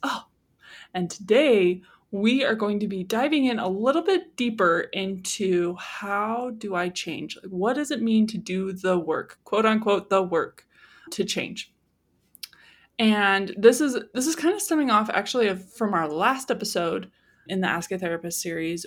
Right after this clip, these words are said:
where we just kind of started talking about this and we realized that we wanted to give a whole episode of what does it mean to do the work? And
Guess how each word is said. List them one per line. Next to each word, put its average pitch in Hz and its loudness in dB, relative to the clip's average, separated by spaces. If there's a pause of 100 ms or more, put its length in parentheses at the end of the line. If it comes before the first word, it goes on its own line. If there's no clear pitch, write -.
where 180 -2
we 175 -4
just 214 -6
kind 302 -2
of 370 -4
started 320 -4
talking 226 -4
about 269 -6
this 302 -8
and 233 -2
we 190 -2
realized 233 -4 (120)
that 185 -4
we 175 -6
wanted 196 -6
to 202 -14
give 185 -8
a 180 -12
whole 220 -4
episode 180 -8 (100)
of 180 -10
what 208 -4
does 262 -4
it 262 -4
mean 185 2
to - -16
do - -6
the - -12
work? - -18 (640)
And 170 2